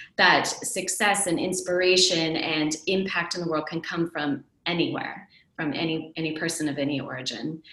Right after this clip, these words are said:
Um, with that, um, kind of setting for your life and your family, you then yourself have had all kinds of adventures that have taken you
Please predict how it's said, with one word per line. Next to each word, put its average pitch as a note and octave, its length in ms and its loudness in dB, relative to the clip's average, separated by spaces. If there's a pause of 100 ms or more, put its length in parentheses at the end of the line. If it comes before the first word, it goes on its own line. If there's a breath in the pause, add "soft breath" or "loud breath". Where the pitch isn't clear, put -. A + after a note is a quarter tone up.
(300 loud breath)
Um, F#3 520 6 (360)
with C4 380 4
that, F3 400 6 (220)
um, E3+ 420 0 (560)
kind F3+ 160 -2
of D#3+ 200 -2 (180)
setting F#3 720 4
for F3+ 180 2
your E3 220 4
life F3 320 6
and D#3+ 100 -2
your D3+ 140 -4
family, E3+ 760 2 (160 loud breath)
you A#3 240 4
then F3+ 260 4
yourself E3+ 520 4
have E3+ 120 -6
had D#3+ 380 2
all G3 220 6
kinds D#3+ 240 0
of C#3+ 80 -2
adventures C#3+ 640 0
that E3 100 2
have - 140 -2
taken E3+ 360 0
you D3+ 400 4